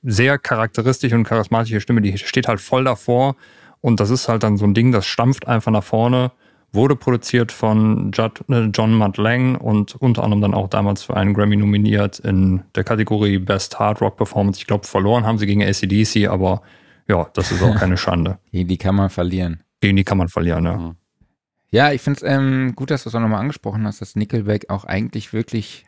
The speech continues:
Speaker 2: harte Nummern haben, ne?
Speaker 1: Haben
Speaker 2: Also
Speaker 1: sie,
Speaker 2: man
Speaker 1: ja.
Speaker 2: kennt,
Speaker 1: Die sind noch
Speaker 2: wie
Speaker 1: nicht
Speaker 2: du
Speaker 1: so
Speaker 2: schon
Speaker 1: bekannt.
Speaker 2: gesagt hast, so, wenn, wenn man sich die Alben durchhört, die sind schon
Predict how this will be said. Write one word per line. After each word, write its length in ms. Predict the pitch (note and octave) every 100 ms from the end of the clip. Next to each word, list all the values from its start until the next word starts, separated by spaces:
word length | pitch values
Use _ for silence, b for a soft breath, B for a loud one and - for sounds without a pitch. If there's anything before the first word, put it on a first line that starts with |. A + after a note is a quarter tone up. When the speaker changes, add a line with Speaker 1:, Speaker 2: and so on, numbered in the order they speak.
| -
Speaker 2:
harte 220 | G2+ -
Nummern 380 | F#2+ A#2 C3+ F#2+
haben, 360 | A2 D3 G2 F2+
ne? 80 | G2 B2+
Speaker 1:
Haben 120 | C3
Speaker 2:
Also 140 | C#3 F#2+
Speaker 1:
sie, 60 |
Speaker 2:
man 160 | G#2 G#2+
Speaker 1:
ja. 20 | G2+
Speaker 2:
kennt, 140 | A2+
Speaker 1:
Die 40 |
sind 80 | G#2
noch 60 | A#2+
Speaker 2:
wie 40 |
Speaker 1:
nicht 120 | A2+ A#2
Speaker 2:
du 60 |
Speaker 1:
so 40 | A2+
Speaker 2:
schon 60 |
Speaker 1:
bekannt. 200 | A2 A2+
Speaker 2:
gesagt 80 | A#2+
hast, 60 | -
so, 180 | A2+
wenn, 160 | G#2 G#2+ b b b b
wenn 80 | -
man 120 | A2+
sich 100 | A#2
die 140 | - -
Alben 260 | F#2+ A#2+
durchhört, 480 | B2+ A#2+ - C#3 C3+
die 60 | A#2+
sind 200 | G#2 A2+
schon 460 | - B2+ B2+ B2+